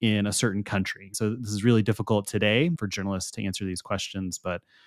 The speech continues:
Friedrich showed how that's possible with all these tools together. So that was a really neat one. Definitely recommend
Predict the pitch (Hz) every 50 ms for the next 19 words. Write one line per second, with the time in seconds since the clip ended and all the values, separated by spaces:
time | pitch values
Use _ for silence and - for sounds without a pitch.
0 | _ _ _ - 110 98 101 95 - - 101 92 92 85 85 98 95 90 95 92
1 | - - - - 98 92 - - 87 85 95 92 92 87 87 - 98 98 95 95
2 | 95 - - - 92 90 92 90 95 95 92 92 90 - - - - _ _ _
3 | _ _ _ _ - 120 110 110 98 - - 107 98 95 87 90 90 87 - -
4 | 131 151 180 185 160 156 165 165 165 156 147 156 170 165 156 156 156 156 160 156
5 | 156 - - 120 - - 127 120 120 120 127 123 117 101 107 113 101 - 123 104
6 | 101 104 104 104 104 104 101 101 98 -